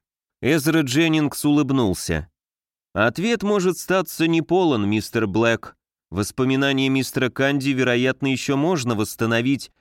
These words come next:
не обращаясь к нему самому". "Вот как? С моей стороны не будет нескромностью спросить,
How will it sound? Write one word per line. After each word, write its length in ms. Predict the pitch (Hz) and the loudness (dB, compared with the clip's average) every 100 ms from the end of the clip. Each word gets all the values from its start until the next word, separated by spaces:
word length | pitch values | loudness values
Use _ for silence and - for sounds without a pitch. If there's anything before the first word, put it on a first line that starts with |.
| _ | _
не 160 | 90 104 | -2 0
обращаясь 640 | 113 120 120 - 139 123 | 2 0 0 0 0 0
к 80 | - | -2
нему 240 | 131 135 135 | 0 0 0
самому". 600 | - 135 147 147 80 - _ _ _ _ _ _ - | 0 0 0 -2 -4 -10 _ _ _ _ _ _ -12
"Вот 340 | 80 104 104 | -2 0 0
как? 380 | - 165 - - _ _ _ | 0 -2 -4 -16 _ _ _
С 140 | - | -4
моей 260 | 113 120 123 | 0 2 2
стороны 440 | - 131 135 135 | 0 0 0 2
не 120 | 135 139 | 0 0
будет 380 | 175 180 160 | 2 0 0
нескромностью 760 | 139 131 - 139 135 123 - 120 | 0 0 0 0 2 0 -4 -8
спросить, 600 | - 127 123 135 127 | -4 -2 -2 -2 -4